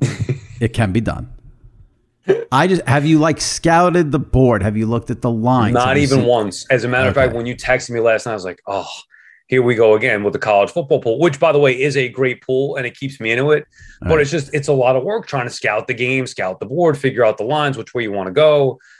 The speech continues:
Speaker 1: So no, I have not. What are the
Speaker 2: All right.
Speaker 1: big games? Give me, we have big games.
Speaker 2: Well,
Speaker 1: What's
Speaker 2: I just
Speaker 1: that?
Speaker 2: wanted to, Alabama is somehow only giving nineteen and a half points at Miami, and everyone I know loves Miami's quarterback. I will put nine million dollars in that game, and when I lose it, people on the pod ca-, listening can send me tweets making fun of me. But Alabama minus,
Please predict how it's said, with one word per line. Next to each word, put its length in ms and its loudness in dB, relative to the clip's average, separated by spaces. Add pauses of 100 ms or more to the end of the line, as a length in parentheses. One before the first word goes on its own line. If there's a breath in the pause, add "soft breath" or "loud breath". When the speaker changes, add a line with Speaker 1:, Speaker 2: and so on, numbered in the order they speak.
(180 soft breath)
Speaker 1:
So 160 0
no, 200 2
I 80 4
have 140 2
not. 180 -4
What 220 0
are 100 4
the 60 -2
Speaker 2:
All 40 -4
right. 0 -
Speaker 1:
big 160 -2
games? 280 -6
Give 100 -8
me, 80 -10
we 140 2
have 160 0
big 180 -4
games. 480 -10
Speaker 2:
Well, 80 2
Speaker 1:
What's 220 2
Speaker 2:
I 40 4
just 120 2
Speaker 1:
that? 40 2
Speaker 2:
wanted 240 0
to, 220 -6
Alabama 640 2
is 140 2
somehow 260 2
only 200 2
giving 240 0
nineteen 380 2
and 100 2
a 40 4
half 240 0
points 340 -2
at 140 -2
Miami, 480 0
and 80 -4
everyone 260 -4
I 80 -4
know 140 -2
loves 320 -6
Miami's 340 -6
quarterback. 520 0
I 180 0
will 100 2
put 220 -2
nine 240 0
million 240 -2
dollars 320 -4
in 80 -10
that 160 -8
game, 260 0
and 160 -4
when 100 -4
I 100 -4
lose 260 0
it, 400 -4
people 260 -6
on 120 -2
the 60 -2
pod 380 -4
ca-, 160 -8
listening 460 -4
can 160 -6
send 180 -6
me 100 -4
tweets 300 -6
making 220 -8
fun 160 -8
of 40 -8
me. 60 -8
But 140 -8
Alabama 520 0
minus, 380 -6